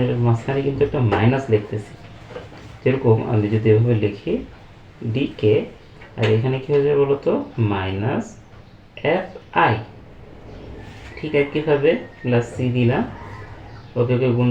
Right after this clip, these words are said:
দিলাম, ডি জে মাইনাস, আহ,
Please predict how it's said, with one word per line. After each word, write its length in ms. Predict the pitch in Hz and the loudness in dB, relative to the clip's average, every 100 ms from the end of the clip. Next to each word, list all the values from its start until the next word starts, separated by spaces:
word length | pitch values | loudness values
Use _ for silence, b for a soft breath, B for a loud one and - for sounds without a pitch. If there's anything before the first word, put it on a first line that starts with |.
| 120 | 4
দিলাম, 240 | 120 151 277 - - - - - - 120 107 | 2 0 -4 -10 -20 -20 -20 -20 -16 -6 -4
ডি 140 | 123 151 131 | -2 -2 0
জে 180 | 107 101 170 - - - - 110 | 2 4 2 0 -10 -18 -6 -2
মাইনাস, 520 | 101 98 101 117 208 226 - - - - - - - - - - - 117 | 0 -2 0 0 -2 -4 -10 -16 -16 -18 -20 -20 -20 -20 -20 -18 -4 2
আহ, 160 | 117 | 2